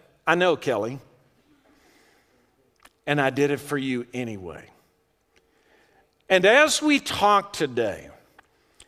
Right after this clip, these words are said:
I don't want you to receive this from a place of guilt, okay? Yes, all of us are guilty of sin.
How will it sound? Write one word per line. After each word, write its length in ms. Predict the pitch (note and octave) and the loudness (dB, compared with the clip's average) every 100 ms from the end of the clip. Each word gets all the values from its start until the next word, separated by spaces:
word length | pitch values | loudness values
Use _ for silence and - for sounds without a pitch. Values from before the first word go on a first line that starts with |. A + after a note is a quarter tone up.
| _ _ - | _ _ 4
I 140 | F3+ | 4
don't 220 | F#3+ C#4 C#4+ | 6 4 4
want 280 | D4 - | 0 0
you 80 | A#3+ | -4
to 80 | G3 | 0
receive 640 | F#3+ E3+ - A3 G3+ C#3 | 0 0 0 0 0 -2
this 260 | D3 C#3 - | 0 0 0
from 220 | - E3 | 0 0
a 80 | C#3+ | -2
place 600 | - E3+ E3 D3+ - - | -2 2 2 2 -4 -4
of 260 | D3 A#2+ - | -4 -4 -6
guilt, 480 | C#3+ F2+ - - - _ _ _ _ _ | -8 -8 -10 -16 -18 _ _ _ _ _
okay? 320 | - D3 B2+ - _ _ _ _ - | -4 -4 -4 -10 _ _ _ _ 2
Yes, 220 | F3+ - | 2 2
all 320 | - D#3+ G3 | 2 4 4
of 120 | F#3+ | 2
us 160 | F#3+ F#3 | 0 -2
are 80 | D3+ | -2
guilty 420 | D#3+ D#3+ - C#3 | 0 -2 -2 -4
of 140 | A2+ | -2
sin. 320 | - C#3+ F#2+ | -4 -6 -8